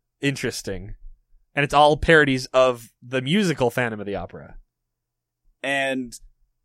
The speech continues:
Speaker 1: And
Speaker 2: Lin-Manuel Miranda is singing Hamilton from the point of view of if Hamilton was a vampire.
Speaker 1: Oh my gosh.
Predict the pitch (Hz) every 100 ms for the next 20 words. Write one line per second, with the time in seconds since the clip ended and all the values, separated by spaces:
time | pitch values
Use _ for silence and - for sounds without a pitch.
0 | _ _ - _ - 151 165 151 151 147
1 | 143 139 131 139 160 135 117 117 110 127
2 | - 147 139 127 123 120 - _ - 143
3 | 160 160 143 - 117 117 120 - _ _
4 | _ - 147 139 - 151 123 123 139 127
5 | 120 113 - _ _ 120 120 120 110 -
6 | 123 135 127 127 127 127 123 110 110 123
7 | 127 110 80 - - _ _ 127 135 120
8 | 113 120 107 - -